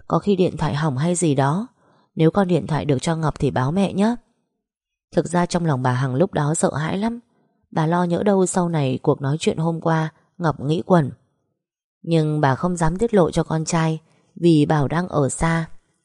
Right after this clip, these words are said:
Bà chỉ cầu trời khấn Phật cho con bé không làm điều gì dại dột. Tắt cuộc nói chuyện với mẹ xong, Bảo gọi lại cho Ngọc lần nữa. Đúng lúc này Ngọc nghe máy.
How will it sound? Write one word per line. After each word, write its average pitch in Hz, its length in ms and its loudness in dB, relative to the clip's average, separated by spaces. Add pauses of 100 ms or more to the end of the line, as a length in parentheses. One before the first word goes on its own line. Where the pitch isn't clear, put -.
(140)
Bà 170 160 -2
chỉ 139 160 -4
cầu 143 220 0
trời 139 220 0
khấn 151 260 -6
Phật 208 160 -2
cho - 100 -6
con 156 200 -4
bé 143 200 -2
không 202 220 -4
làm 160 220 -2
điều 139 200 2
gì 131 240 0
dại 123 280 -4
dột. 135 220 2 (1000)
Tắt - 180 0
cuộc 156 160 0
nói 143 200 -2
chuyện 143 240 -2
với 151 140 0
mẹ 175 200 0
xong, 156 320 -2 (420)
Bảo 156 200 0
gọi 139 160 0
lại 139 200 0
cho 196 140 -2
Ngọc 156 200 -4
lần 131 240 -2
nữa. 190 300 -2 (460)
Đúng 165 180 2
lúc 254 180 2
này 139 340 0 (180)
Ngọc 151 240 -4
nghe 160 220 -2
máy. 151 360 0